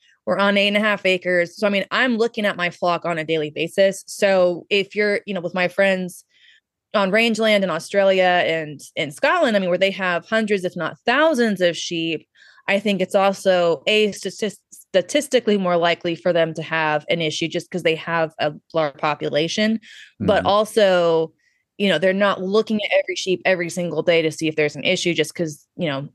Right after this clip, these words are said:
Speaker 1: they're, they're covering more land, they're, they've got more sheep. So, um, you know, if I saw something weird with my sheep's skin, I'm gonna catch it within a few days and I'm gonna take care of it, versus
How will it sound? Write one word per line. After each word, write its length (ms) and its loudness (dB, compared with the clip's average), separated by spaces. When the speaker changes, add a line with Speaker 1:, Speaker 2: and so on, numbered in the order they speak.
Speaker 1:
they're, 160 2
they're 100 2
covering 340 0
more 140 4
land, 380 0
they're, 260 0
they've 100 -2
got 180 -2
more 120 -6
sheep. 320 -4
So, 400 0
um, 440 0
you 120 2
know, 80 2
if 80 -2
I 140 2
saw 420 4
something 380 -4
weird 140 4
with 100 -2
my 360 0
sheep's 340 -4
skin, 380 0
I'm 140 -2
gonna 180 -2
catch 300 -2
it 60 -2
within 180 -6
a 80 -4
few 180 -6
days 300 2
and 80 -4
I'm 60 -6
gonna 140 -4
take 220 -6
care 180 0
of 80 -2
it, 140 -6
versus 600 0